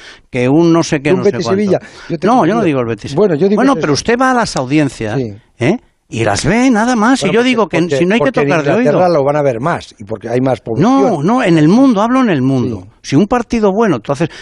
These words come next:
Speaker 1: cuando juega el Madrid y el Barcelona, por ejemplo, pues hay cientos de millones de personas que lo ven en directo en el mundo. Eso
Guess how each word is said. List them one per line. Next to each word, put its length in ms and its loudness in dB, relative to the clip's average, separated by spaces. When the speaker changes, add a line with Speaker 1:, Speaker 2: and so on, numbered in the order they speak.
Speaker 1:
cuando 200 2
juega 260 0
el 60 2
Madrid 300 0
y 60 -4
el 80 -4
Barcelona, 500 -4
por 140 -6
ejemplo, 400 -2
pues 200 -2
hay 120 -2
cientos 480 0
de 120 0
millones 360 0
de 120 0
personas 520 0
que 120 -4
lo 100 2
ven 160 2
en 80 2
directo 340 -2
en 100 2
el 60 0
mundo. 360 -2
Eso 80 -20